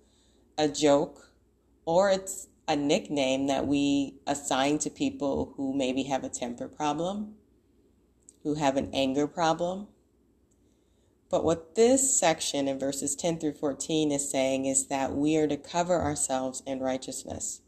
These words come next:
And that is essentially these principles we've talked about of being transformed. This principle of sanctification, allowing the Holy Spirit to work within us and convert us into becoming a new person.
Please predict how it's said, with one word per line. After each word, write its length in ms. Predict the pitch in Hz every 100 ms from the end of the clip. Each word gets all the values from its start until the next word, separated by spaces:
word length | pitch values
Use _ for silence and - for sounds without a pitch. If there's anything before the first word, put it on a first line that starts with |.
| _ _ _ _ _ _ _ _ _ -
And 180 | 143 147
that 200 | 151 151
is 120 | 151
essentially 880 | 143 143 139 - 139 139 139 135 135
these 180 | 131 -
principles 640 | - 170 175 170 151 147
we've 180 | 139 -
talked 300 | 139 139 -
about 400 | 127 127 127 -
of 220 | 127 -
being 220 | 139 135
transformed. 960 | 135 143 139 139 - - 127 - - - _ _ _ _ _ _ _ _ -
This 140 | 147
principle 580 | - - 165 165 156 151
of 100 | 135
sanctification, 1000 | - 139 139 151 - 143 147 127 - 127
allowing 560 | - 131 135 139 151 165
the 80 |
Holy 260 | 147 143 151
Spirit 380 | 147 - 139 127
to 100 | 135
work 300 | 123 131 131
within 320 | 139 139 131
us 300 | 127 - - -
and 140 | 135
convert 440 | - 131 131 135 139
us 180 | 139
into 220 | 139 139 135
becoming 520 | 131 131 131 131 131
a 40 |
new 360 | 127 127 127 131
person. 560 | 131 135 131 - 85